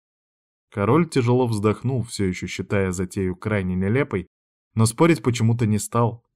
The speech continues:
не смог. Оставив все свои аргументы при себе, он просто вышел и, не прощаясь, закрыл дверь.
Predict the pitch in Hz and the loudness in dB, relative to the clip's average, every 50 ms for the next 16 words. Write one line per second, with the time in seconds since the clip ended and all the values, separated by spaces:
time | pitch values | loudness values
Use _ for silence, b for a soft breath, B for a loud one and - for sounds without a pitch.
0 | _ _ 110 113 123 123 120 117 104 80 - - _ _ _ _ _ _ _ _ | _ _ 2 2 2 2 0 -4 -6 -8 -8 -18 _ _ _ _ _ _ _ _
1 | _ - 98 95 - - 139 143 143 127 113 104 - - - 127 120 120 120 113 | _ -8 -8 -8 -2 2 4 4 6 6 4 2 0 -2 0 0 0 2 4 4
2 | 110 107 107 107 95 110 107 113 117 113 110 107 - 104 98 - - 101 113 131 | 4 4 4 2 0 0 2 4 2 2 2 -2 -6 -6 -8 -6 -4 -2 0 2
3 | 127 117 104 - - 107 101 - - 104 95 101 123 135 - 127 120 - - 117 | 2 0 -2 0 -2 -2 -2 0 -2 -2 -2 0 -4 -2 -2 -6 -6 -4 -4 -4
4 | 110 92 - 101 95 - - 113 110 107 101 92 101 92 - 98 101 95 95 98 | -4 -4 -4 -6 -6 -6 -4 -2 0 0 -2 -2 -6 -8 -6 -4 -4 -2 -2 -4
5 | 92 92 80 - _ | -4 -6 -8 -10 _